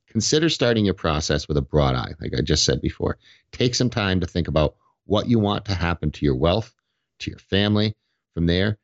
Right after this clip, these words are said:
you can move forward with the goal of creating tax efficiency. Next, it's important to not get tripped up by the misperception that those assets must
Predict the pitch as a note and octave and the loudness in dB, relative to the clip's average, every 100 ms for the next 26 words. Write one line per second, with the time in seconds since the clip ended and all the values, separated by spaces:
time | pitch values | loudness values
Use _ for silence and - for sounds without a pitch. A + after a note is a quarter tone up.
0 | _ E2+ D#2+ D2+ D2 - F#2 F#2 F#2 D#2 | _ -2 0 2 0 0 0 2 2 -2
1 | C#2+ D#2 D#2+ D#2 - C#2+ B1 B1 - F#2+ | -2 0 2 0 0 0 0 -4 -4 -2
2 | - F2 - F2+ F2+ E2+ F#2+ F#2+ - _ | -2 -4 -2 0 0 0 2 2 -2 _
3 | _ _ - F#2 G#2+ - - - E2+ - | _ _ -2 0 0 -4 -4 0 0 2
4 | A#2 E2+ - D#2 D#2 - - - G2 - | 2 2 0 2 2 -2 -4 -2 -2 0
5 | D#2+ D2 - D2+ C#2+ D2 E2+ F#2 - G#2 | -2 -2 0 -2 0 2 2 0 -2 -2
6 | - D2+ D2 D#2+ D2 - F2 D3 D3+ B2 | 0 -2 0 0 0 0 0 0 0 -2
7 | A2 A2 F2 D#2+ D#2 D2+ D2+ | -2 -2 -4 -4 -2 -2 -2